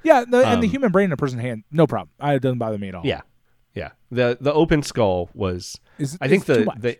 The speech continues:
Speaker 1: for me.
Speaker 2: I, I remember in talking about The Art of Seeing with One, One's Eyes, the, uh, the image that really, really uh,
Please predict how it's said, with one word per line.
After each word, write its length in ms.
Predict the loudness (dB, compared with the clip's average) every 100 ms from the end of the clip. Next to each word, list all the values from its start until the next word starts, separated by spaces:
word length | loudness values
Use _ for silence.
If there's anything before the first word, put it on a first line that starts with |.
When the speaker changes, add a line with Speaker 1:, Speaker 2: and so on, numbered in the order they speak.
| _
Speaker 1:
for 140 | -16
me. 80 | -16 -18 _ _ _ _ -4
Speaker 2:
I, 180 | 0 0 -2
I 60 | -4
remember 440 | -2 0 0 0 0
in 200 | -2 -6
talking 460 | 0 0 2 -2
about 320 | 0 -2 -4
The 100 | -4
Art 140 | -2 -2
of 80 | -4
Seeing 220 | -6 -6
with 100 | -6
One, 260 | -8 -8 -12 -14
One's 340 | -8 -6 -6
Eyes, 380 | -8 -8 -8 -12 -18
the, 500 | -10 -6 -6 -6 -8
uh, 240 | -8 -10 -12 _
the 100 | -10
image 500 | -6 -4 -4 -6 -12 -10
that 400 | -6 -6 -10 -14
really, 760 | -12 -6 -2 2 2 2 -2 -6
really 720 | -6 -2 0 0 -4 -6 -12 _ _ _ _ _ _ _ _ _ _ -10
uh, 360 | -8 -10 -14